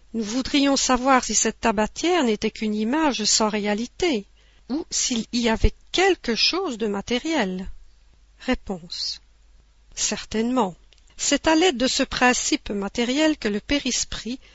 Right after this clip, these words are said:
prend l'apparence de vêtements semblables à ceux que l'esprit portait de son vivant. Remarque. Il est évident qu'il faut entendre ici le mot apparence dans le sens d'aspect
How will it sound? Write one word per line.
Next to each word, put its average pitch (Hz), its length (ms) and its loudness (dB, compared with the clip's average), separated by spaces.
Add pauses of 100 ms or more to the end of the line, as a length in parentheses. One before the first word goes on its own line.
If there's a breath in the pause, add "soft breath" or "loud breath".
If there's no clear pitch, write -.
(160 soft breath)
prend 214 240 -2
l'apparence 247 600 2
de 233 80 2
vêtements 214 500 0
semblables 220 800 0 (180 soft breath)
à 214 120 0
ceux 294 260 0
que 294 120 -2
l'esprit 240 520 -2
portait - 400 -6
de 202 100 -6
son 208 220 -4
vivant. 202 440 -8 (1120)
Remarque. - 720 -8 (500)
Il 233 180 -2
est 311 200 2
évident 226 560 0 (320 soft breath)
qu'il 247 180 -2
faut 339 300 0
entendre 349 440 2
ici 254 340 0
le 233 160 4
mot 226 200 0 (120)
apparence 226 840 0 (220 loud breath)
dans 254 180 4
le 277 140 2
sens 320 440 2
d'aspect 240 640 0